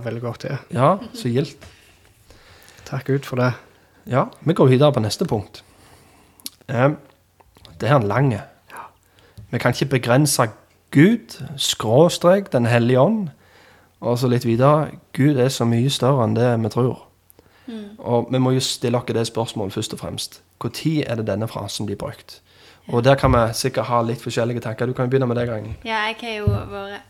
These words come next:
Speaker 3: en av de som har brukt denne her litt selv.
Speaker 2: Ja.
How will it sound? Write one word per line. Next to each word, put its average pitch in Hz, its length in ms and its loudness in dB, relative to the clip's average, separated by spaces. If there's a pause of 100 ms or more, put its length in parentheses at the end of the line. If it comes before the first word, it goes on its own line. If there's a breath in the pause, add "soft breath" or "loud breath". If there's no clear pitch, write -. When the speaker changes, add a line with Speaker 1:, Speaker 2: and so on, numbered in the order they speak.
(320)
Speaker 3:
en 208 160 -10
av 202 140 -10
de 208 80 -12
som 202 160 -16
har 202 180 -18
brukt - 400 -14
denne 196 240 -10
her 226 300 -12 (240)
litt 226 200 -12
selv. 262 380 -4 (160)
Speaker 2:
Ja. 135 220 6